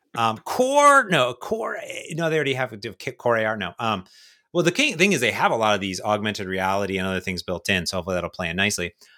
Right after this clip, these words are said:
I think my prediction is an anti-prediction. I'm gonna say we're gonna get, okay, it's a prediction and a non-prediction. We are gonna get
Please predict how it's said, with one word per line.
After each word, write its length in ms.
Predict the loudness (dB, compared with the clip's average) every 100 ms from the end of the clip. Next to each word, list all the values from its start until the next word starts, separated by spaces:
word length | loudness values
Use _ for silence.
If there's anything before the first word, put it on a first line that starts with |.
| _ _ -4
I 300 | -2 0 -4
think 580 | -2 -2 -2 -4 -10 _ _ _ _ -2
my 160 | -2
prediction 680 | 0 0 0 0 -2 -6 -8 _ -2
is 120 | -2
an 120 | -2 -4
anti-prediction. 1000 | -4 -2 -4 -6 -8 -12 -12 -14 -16 -20 _
I'm 160 | -4 -2
gonna 160 | -2 -2
say 560 | 2 4 4 2 -2 _ _ _ _ -2
we're 220 | 2 4
gonna 220 | 2 0
get, 360 | 0 0 -2 -10 _ _ _ _ _ _ _ _ _ _ _ _ _
okay, 260 | -4 -4 -6 -8
it's 80 | -2
a 40 | 2
prediction 360 | 4 4 2
and 80 | 2
a 40 | 2
non-prediction. 580 | 2 0 -4 -12 -16 -8
We 160 | -2 0
are 60 |
gonna 160 | 0 -2
get 300 | 0 -2 -4